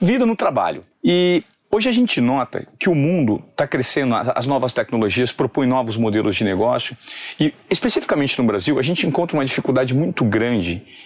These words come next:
de encontrar mão de obra qualificada pra trabalhar, por exemplo, um segmento da tecnologia que é o segmento que mais cresce, que gera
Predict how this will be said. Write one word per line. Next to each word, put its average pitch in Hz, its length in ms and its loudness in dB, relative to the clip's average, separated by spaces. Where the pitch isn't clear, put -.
de 139 160 0
encontrar 135 540 -2
mão 156 200 2
de 123 140 2
obra 110 240 0
qualificada 110 800 -2
pra 143 140 -4
trabalhar, 208 360 0
por 254 200 -4
exemplo, 220 280 0
um 202 60 0
segmento 170 400 0
da 165 80 -2
tecnologia 147 640 0
que - 120 -4
é 156 40 2
o 160 60 2
segmento 139 360 -2
que - 60 -2
mais 127 240 0
cresce, 113 540 -2
que - 160 -8
gera 127 400 2